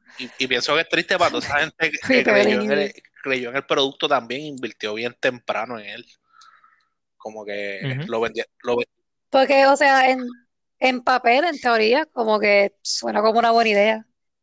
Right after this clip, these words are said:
Speaker 2: pero
Speaker 1: Es que no estamos ahí todavía. Pienso que eso viene. Yo pienso que,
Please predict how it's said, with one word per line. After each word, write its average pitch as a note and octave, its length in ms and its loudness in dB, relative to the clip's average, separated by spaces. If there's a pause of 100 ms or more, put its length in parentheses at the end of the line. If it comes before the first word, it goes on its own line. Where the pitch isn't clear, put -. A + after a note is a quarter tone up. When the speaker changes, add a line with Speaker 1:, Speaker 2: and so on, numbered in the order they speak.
(180)
Speaker 2:
pero F3+ 540 -2 (720)
Speaker 1:
Es - 180 -4
que F3 120 0
no E3+ 100 -2
estamos G3+ 400 -2
ahí F#3 220 0
todavía. D3+ 480 2
Pienso E3 300 0
que F#3 80 0
eso F#3 200 0
viene. C3 340 0 (140)
Yo A#2+ 120 -4
pienso D3+ 320 -6
que, C#3 320 -2